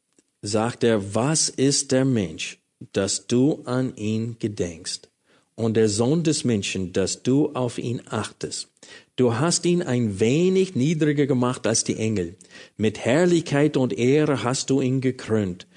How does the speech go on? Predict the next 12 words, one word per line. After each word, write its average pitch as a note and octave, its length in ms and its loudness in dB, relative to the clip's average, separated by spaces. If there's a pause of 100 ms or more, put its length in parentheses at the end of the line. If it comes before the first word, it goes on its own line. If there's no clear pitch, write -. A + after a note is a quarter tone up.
(320)
Du A#2 240 2
hast D#3 320 0
ihn D#3 260 0
zum A#2+ 260 0
Herrscher D#3+ 720 -2
über F3+ 420 2
die D3+ 240 2
Werke C3+ 420 2
deiner B2+ 380 2
Hände B2+ 320 2
gemacht.“ G#2+ 600 0
Vergangenheit. G#2 920 -4